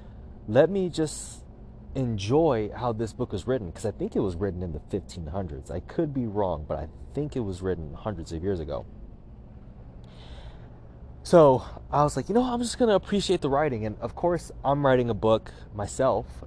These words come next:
and I am looking for better ways to be able to tell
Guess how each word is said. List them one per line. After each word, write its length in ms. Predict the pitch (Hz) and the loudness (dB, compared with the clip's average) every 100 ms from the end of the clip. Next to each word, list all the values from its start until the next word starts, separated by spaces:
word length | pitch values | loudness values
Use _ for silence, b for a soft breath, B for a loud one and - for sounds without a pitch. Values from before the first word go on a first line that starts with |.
| - | -12
and 460 | - 107 104 98 95 B B B B - | -4 -2 0 -2 -4 B B B B -2
I 460 | 107 120 120 107 - | 4 6 6 4 0
am 520 | 107 101 95 90 73 - | 0 0 -2 -6 -10 -8
looking 300 | 113 117 110 | -6 -4 -4
for 160 | 98 104 | -4 -2
better 240 | 87 101 | 0 0
ways 260 | 98 98 95 | 0 -2 -4
to 40 | 92 | -6
be 140 | 98 | -6
able 160 | 92 90 | -4 -6
to 80 | |
tell 420 | - 104 90 87 | -6 -6 -4 -4